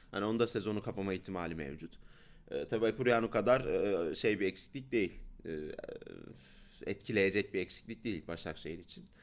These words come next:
Galatasaray'a dönecek olursak yani, e, dünden herhalde tek, e, olumsuz taraf Marcao'nun sakatlanması oldu. E, onunla ilgili de çeşitli iddialar dolaştı. İşte Marcao aslında,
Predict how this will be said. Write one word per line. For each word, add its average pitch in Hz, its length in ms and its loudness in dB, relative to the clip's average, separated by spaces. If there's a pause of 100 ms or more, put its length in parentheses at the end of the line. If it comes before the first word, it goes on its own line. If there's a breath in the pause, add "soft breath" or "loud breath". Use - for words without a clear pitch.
(360 loud breath)
Galatasaray'a 139 480 8
dönecek 175 320 4
olursak 156 400 2
yani, 113 300 6 (680)
e, 87 300 0
dünden 120 360 4
herhalde 131 580 6 (100)
tek, - 560 -2
e, 92 320 -4
olumsuz 110 680 0
taraf 135 340 0
Marcao'nun 127 480 4
sakatlanması 139 800 2
oldu. 95 340 2 (520 soft breath)
E, 82 40 -2 (680)
onunla 113 400 2
ilgili 110 360 2
de 117 320 6
çeşitli 110 680 -2
iddialar 110 580 4
dolaştı. 95 320 2
İşte 95 140 -4
Marcao 95 540 2
aslında, 98 580 -2